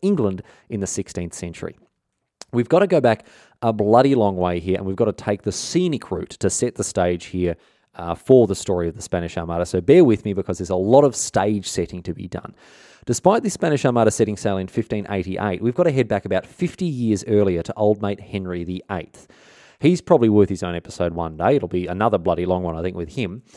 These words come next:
But the long and the short of his role in this story is that he gets the English Reformation going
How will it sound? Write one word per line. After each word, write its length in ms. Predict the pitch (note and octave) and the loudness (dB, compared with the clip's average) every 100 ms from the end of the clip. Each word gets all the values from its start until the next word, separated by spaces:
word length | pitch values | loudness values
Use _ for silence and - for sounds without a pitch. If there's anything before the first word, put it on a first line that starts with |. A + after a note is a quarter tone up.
| - - | -20 -8
But 100 | B2+ | 0
the 80 | A#2 | 6
long 260 | C#3+ A#3 | 6 6
and 80 | A3+ | 2
the 40 | |
short 240 | F#3 E3 C3 | 2 4 4
of 60 | |
his 320 | - D3+ D3 B2+ | 2 -2 -2 4
role 220 | A2+ G2+ | 4 4
in 80 | F#2+ | -2
this 160 | A2 | -8
story 340 | - G2 E2 F2 | -6 -6 -4 -6
is 160 | A2+ G#2 | -6 -6
that 100 | - | -8
he 320 | - G3+ G#3 | -2 0 2
gets 260 | D#3+ - | -2 -4
the 120 | - A2+ | -8 -6
English 500 | C#3+ F3 E3+ E3 C3 | -4 -2 -2 -2 0
Reformation 640 | A2+ G2+ G#2 F#3 - A2+ | 0 0 -2 -2 -2 -8
going 320 | F#2 F2+ F2+ | -6 -6 -6